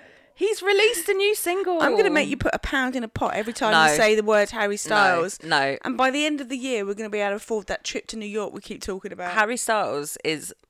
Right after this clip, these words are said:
Speaker 1: Harry Styles might be the best boy band that there is.
Speaker 2: Yeah, whatever.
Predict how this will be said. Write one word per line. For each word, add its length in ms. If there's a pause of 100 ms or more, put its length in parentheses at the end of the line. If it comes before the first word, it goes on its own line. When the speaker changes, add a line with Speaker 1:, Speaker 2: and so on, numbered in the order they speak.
Speaker 1:
Harry 260
Styles 340
might 240
be 60
the 100
best 260
boy 160
band 240
that 260
there 200
is. 320 (880)
Speaker 2:
Yeah, 140
whatever. 360